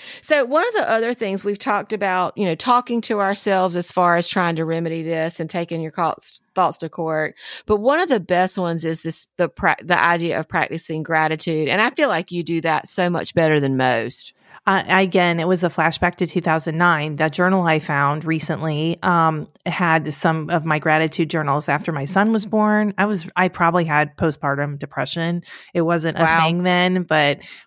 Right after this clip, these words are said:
Speaker 2: when I look back in that journal where I was striving to write five positive things, it was, yeah. Um, so yes, I was looking for gratitude during those dark days for sure. Uh-huh.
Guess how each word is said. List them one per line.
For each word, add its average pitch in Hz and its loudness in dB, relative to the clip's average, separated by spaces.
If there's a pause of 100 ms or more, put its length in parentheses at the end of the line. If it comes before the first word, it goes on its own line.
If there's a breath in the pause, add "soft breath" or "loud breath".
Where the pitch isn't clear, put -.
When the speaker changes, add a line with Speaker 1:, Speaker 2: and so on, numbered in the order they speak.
Speaker 2:
when 190 2
I 175 2
look 180 0
back 170 2
in 180 -2
that 160 -2
journal 170 0
where 165 2
I 156 0 (160)
was 170 -4 (160)
striving 165 0
to 165 0
write 156 -2
five 151 -2
positive 147 -4
things, 139 -8
it - -10
was, 151 -10
yeah. - -12 (580 loud breath)
Um, 190 4
so 220 2
yes, 196 2
I 175 4
was 180 2
looking 190 2
for 170 0
gratitude 156 0
during 156 -2
those 156 0
dark 139 -2
days 143 -2
for 147 -4
sure. - -8 (240)
Uh-huh. 143 -4